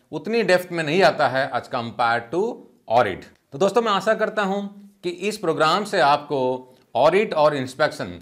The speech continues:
इन दोनों के डिफरेंसेस को समझ में आ गया होगा। अगर आपको लगता है कि हमने इस डिफरेंसेस में कुछ पॉइंट को मिस किया है तो आप कमेंट सेक्शन में उसको मेंशन करना ना भूलें।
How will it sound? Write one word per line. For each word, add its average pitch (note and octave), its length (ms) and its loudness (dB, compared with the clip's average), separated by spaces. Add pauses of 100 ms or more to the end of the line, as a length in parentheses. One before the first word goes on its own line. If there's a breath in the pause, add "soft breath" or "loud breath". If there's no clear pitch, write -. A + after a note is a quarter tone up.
(280)
इन C#3 140 -4
दोनों D#3+ 220 0
के F3 100 -4
डिफरेंसेस D3+ 580 -4
को C3+ 500 -4
समझ C#3+ 240 -4
में C#3+ 140 -4
आ A#2+ 160 4
गया D#3+ 160 4
होगा। A#2+ 320 4 (360)
अगर B3+ 200 2
आपको B3 220 4
लगता F#3+ 320 2
है A#3 80 4
कि A3 120 -2
हमने F#3+ 340 -2
इस E3 220 -4
डिफरेंसेस D#3+ 500 -4
में D3+ 360 -6 (160)
कुछ D3 140 -8
पॉइंट D3 280 -2
को C#3 120 -4
मिस F3 260 -4
किया G#3+ 280 4
है D#3 220 2 (320)
तो D3 60 -6
आप D3 220 2
कमेंट F3+ 220 -2
सेक्शन F3+ 340 -2
में C#3+ 120 -4
उसको C#3 260 -4
मेंशन A#2+ 340 -6
करना C3+ 220 -2
ना C3+ 140 -4
भूलें। A#2+ 480 -4